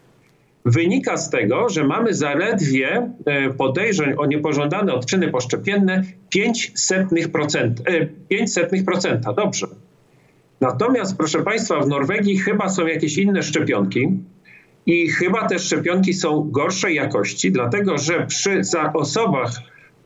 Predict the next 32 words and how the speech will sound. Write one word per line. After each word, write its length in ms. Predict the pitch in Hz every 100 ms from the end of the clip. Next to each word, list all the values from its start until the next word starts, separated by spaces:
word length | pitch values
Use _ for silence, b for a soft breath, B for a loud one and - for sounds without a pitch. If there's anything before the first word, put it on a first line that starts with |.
| -
e, 300 | 151 139 135
przy 180 | - 156
liczbie 400 | 202 220 185 175
osób, 360 | 143 - 117
które 200 | - 123
zaszczepione 560 | 123 143 - 156 175 190
są 200 | 185 151
pierw-, 320 | 165 185 190
jedną 380 | 165 185 190 190
dawką, 500 | 151 104 - - - -
to 60 |
jest 280 | 127 123 - -
milion 580 | 139 165 226 190 135 123
pięćset 400 | 123 208 202 190
osiemdziesiąt 640 | 165 170 151 190 170 135
jeden 320 | 170 170 147 123
tysięcy 480 | 131 135 117 120
dziewięćset 540 | 120 165 156 123 120 -
cztery 360 | - - 113 104
osoby, 580 | 95 - - 110 151 - B B B B -
liczba 480 | 135 196 - 196 185
podejrzeń 640 | 165 143 220 254 185 151
o 100 | 139
niepożądane 680 | 156 151 156 143 143 156 165
odczyny 380 | 123 120 170 147
poszczepienne 680 | 151 - 151 123 160 143 120
to 180 | 127 131
trzynaście 640 | - - 151 196 190 160
tysięcy 520 | 151 - 165 151 139
trzysta 480 | - - 226 - 143
sześćdziesiąt 640 | 120 147 127 127 123 104
pięć, 420 | - 139 190 190